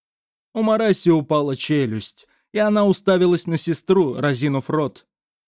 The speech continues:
Неужто эти слова вылетели из уст Стерис? Осторожный, скучный, занудный Стерис.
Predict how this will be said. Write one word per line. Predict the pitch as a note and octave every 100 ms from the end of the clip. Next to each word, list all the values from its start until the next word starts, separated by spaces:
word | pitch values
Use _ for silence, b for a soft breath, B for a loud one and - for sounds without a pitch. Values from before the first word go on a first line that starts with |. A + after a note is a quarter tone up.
| _
Неужто | A#3+ C4+ A#3+ -
эти | G#3+ G#3
слова | - G3 G3+ F#3
вылетели | C3+ D#3+ D#3+ E3+ E3
из | E3 C#3+
уст | E3 -
Стерис? | - - G3 D#3+ A#2+ G2+ - - _ _ _ _
Осторожный, | F3+ - E3 E3+ F#3+ A#2+ A#2 -
скучный, | - - A3+ G3+ D3 C3+ A2 b b
занудный | E3+ A#3 A3 G#3+ F3 F#3+
Стерис. | - - F#3+ D3 A#2 G2+ - -